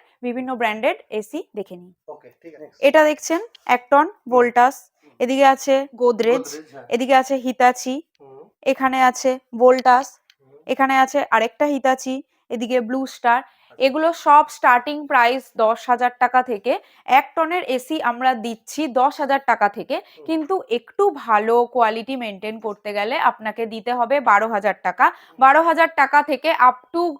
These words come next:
Speaker 1: twenty thousand পর্যন্ত মোটামুটি কোয়ালিটি মেনটেন করতে গেলে বারো থেকে কুড়ি হাজারের মধ্যে পেয়ে যাবেন এক টন এসি। এছাড়াও দেড় টনের এসি আছে, যা আমরা দিয়ে থাকছি বারো হাজার টাকা থেকে। up to বাইশ হাজার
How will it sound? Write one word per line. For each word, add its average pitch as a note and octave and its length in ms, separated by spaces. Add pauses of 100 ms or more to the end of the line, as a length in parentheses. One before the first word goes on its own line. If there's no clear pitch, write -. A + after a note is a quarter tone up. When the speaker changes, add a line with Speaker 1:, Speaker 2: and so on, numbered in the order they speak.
Speaker 1:
twenty C4+ 480
thousand C#4+ 400
পর্যন্ত A#3 480
মোটামুটি E4+ 480
কোয়ালিটি C4+ 440
মেনটেন C4 460
করতে B3 360
গেলে A#3 340 (300)
বারো A3+ 320
থেকে E4+ 460
কুড়ি D4 200
হাজারের C#4+ 420
মধ্যে C4+ 380
পেয়ে A3+ 240
যাবেন A#3 300 (100)
এক A3+ 240
টন A#3+ 240
এসি। F#3 280 (280)
এছাড়াও D4+ 500
দেড় B3+ 200 (100)
টনের C#4+ 280
এসি B3+ 340
আছে, B3+ 340 (260)
যা C4+ 160
আমরা B3+ 560 (240)
দিয়ে B3+ 220
থাকছি C4+ 480
বারো A#3+ 320
হাজার C#4 320
টাকা A#3 220
থেকে। B3+ 360 (420)
up D#4 80 (120)
to G#4+ 60 (220)
বাইশ A#3 260
হাজার A3 180